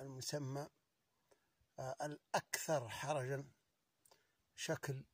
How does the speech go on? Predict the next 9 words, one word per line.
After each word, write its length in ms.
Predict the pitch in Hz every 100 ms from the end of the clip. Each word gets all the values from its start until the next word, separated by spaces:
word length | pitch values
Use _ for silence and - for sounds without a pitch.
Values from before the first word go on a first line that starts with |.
| - - _ _ _ _ - - -
زهورها 580 | 131 127 135 139 127 139
ومن 340 | 127 131 123
ثم 320 | 117 139 127
ثمارها. 480 | 117 117 113 107 98 - - - - _ -
هذه 520 | 143 139 117 113 143 _ _ _ _
الزهور، 560 | 135 113 113 107 123 120 - - - - - - - - _ _ _ _ _ _ _ _ _ _ _ _ _ _ _ _ _ _ _ _ _ _ _ _ _ _ _ _ _ -
هذا 340 | - 127 123 123 120
اللون 560 | 123 123 143 156 156 - - _ _ _ _ _ _ -
الزهري، 840 | 135 113 127 127 135 135 147 165